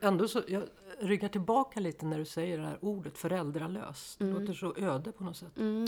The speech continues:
Speaker 2: ja, men det är öde. Det är öde. Det är hela tiden, om det är saker och ting som händer och saker man gör.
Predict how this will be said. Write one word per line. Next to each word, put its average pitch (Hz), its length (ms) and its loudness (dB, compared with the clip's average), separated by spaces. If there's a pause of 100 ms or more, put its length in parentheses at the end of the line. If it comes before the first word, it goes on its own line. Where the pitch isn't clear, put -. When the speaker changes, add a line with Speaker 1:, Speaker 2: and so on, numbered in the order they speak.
(120)
Speaker 2:
ja, 208 80 2
men 208 120 2
det 233 200 -2
är 269 200 0
öde. 165 280 -4 (560)
Det 190 60 -4
är 233 160 -4
öde. 170 220 -6 (2000)
Det - 80 2
är 220 60 6
hela 226 280 4
tiden, 208 640 2
om 208 260 2
det 208 60 2
är 202 60 2
saker 185 420 0
och 185 80 0
ting 180 200 -2
som 180 160 -2
händer 165 480 0
och 180 100 -2
saker 160 300 -4
man 170 240 0
gör. 185 500 0